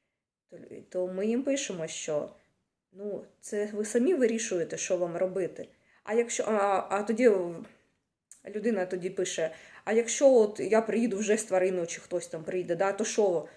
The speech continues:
то що вони будуть робити?» А я скажу, що вони будуть робити. Вони вас не поселять у табір. Навіть якщо ви станете перед воротами з-, зі своєю твариною, вони просто вам відмовлять.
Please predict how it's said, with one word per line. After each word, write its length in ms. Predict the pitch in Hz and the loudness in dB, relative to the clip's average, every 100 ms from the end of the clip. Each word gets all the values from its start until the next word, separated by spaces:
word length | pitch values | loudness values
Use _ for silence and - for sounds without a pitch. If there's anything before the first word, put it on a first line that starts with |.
| _ _ | _ _
то 100 | - | -10
що 180 | - 226 | -2 0
вони 160 | 185 | 0
будуть 240 | 165 165 165 | -4 -4 -2
робити?» 420 | 180 160 151 - - _ _ _ _ _ _ | -2 -2 -10 -14 -20 _ _ _ _ _ _
А 40 | |
я 120 | 170 214 | -12 -8
скажу, 300 | - 285 320 | -4 -4 0
що 200 | 302 240 | 4 4
вони 160 | 202 | 2
будуть 220 | 170 170 | -4 -6
робити. 320 | 180 156 - - | -8 -10 -12 0
Вони 260 | 240 277 285 | 6 6 6
вас 200 | 277 262 | 0 0
не 100 | 240 | 0
поселять 480 | 269 - 226 180 | 2 4 4 2
у 40 | - | -4
табір. 440 | 202 170 - - - _ _ _ _ _ _ _ _ _ _ | -4 -4 -6 -12 -20 _ _ _ _ _ _ _ _ _ _
Навіть 300 | 214 277 285 | -6 -4 -2
якщо 240 | 277 - | 0 0
ви 100 | 262 | 0
станете 400 | 240 247 247 233 | 0 2 2 2
перед 260 | 208 208 214 | 2 2 2
воротами 640 | 190 208 190 - 156 151 160 _ _ _ _ - | 2 4 4 2 -4 -8 -14 _ _ _ _ -20
з-, 160 | - | -16
зі 160 | 185 214 | -10 -8
своєю 400 | 214 202 190 185 | -4 0 2 2
твариною, 600 | 196 208 349 403 202 220 - _ _ _ _ | 2 4 4 0 -2 -6 -14 _ _ _ _
вони 160 | 220 233 | -10 -8
просто 400 | 202 214 - 220 | -2 -2 -2 0
вам 200 | 185 185 | 0 0
відмовлять. 640 | 180 175 165 170 165 - | -2 -4 -6 -8 -14 -18